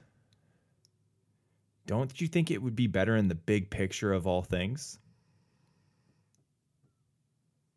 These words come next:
I think so. I'm curious what you think.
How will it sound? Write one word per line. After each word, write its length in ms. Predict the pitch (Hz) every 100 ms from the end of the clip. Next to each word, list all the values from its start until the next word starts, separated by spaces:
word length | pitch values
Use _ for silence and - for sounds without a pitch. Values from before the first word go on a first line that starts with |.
| _ -
I 140 | 104 160
think 240 | 101 82
so. 320 | - 55 76 - _ _ _ _ _ _ _ _ _ - -
I'm 80 | 104
curious 300 | 110 127 -
what 120 | 104
you 120 | 78
think. 240 | 90 -